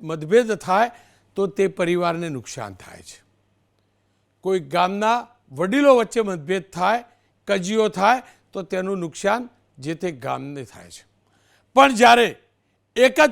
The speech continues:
પક્ષના બે વરિષ્ઠ નેતા એક જ વિસ્તારના હોય અને તેમની વચ્ચે કજિયો થાય છે ને,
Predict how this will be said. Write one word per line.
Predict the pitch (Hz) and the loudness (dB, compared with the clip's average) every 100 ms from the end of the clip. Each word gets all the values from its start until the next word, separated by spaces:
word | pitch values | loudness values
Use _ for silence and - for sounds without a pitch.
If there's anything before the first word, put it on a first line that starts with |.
| - | 0
પક્ષના | 240 - 220 226 143 _ _ _ _ _ _ _ _ | -6 -6 -2 -2 -2 _ _ _ _ _ _ _ _
બે | 165 247 | -2 0
વરિષ્ઠ | 226 185 277 269 254 | 0 2 2 2 -2
નેતા | 240 226 233 185 - _ _ - | -2 -2 0 -4 -6 _ _ 0
એક | 240 226 | 0 4
જ | 302 | 2
વિસ્તારના | 240 208 - 220 220 | 2 -8 -2 0 2
હોય | 196 214 175 - _ _ _ _ _ - | 2 0 -2 -6 _ _ _ _ _ -12
અને | 175 | -10
તેમની | 175 175 170 208 226 | -10 -10 -8 -6 -6
વચ્ચે | 185 - 196 | -8 -10 -12
કજિયો | - 170 170 233 226 | -12 -14 -8 -4 -4
થાય | - 190 202 | -4 -4 -4
છે | 208 | -4
ને, | 233 | -6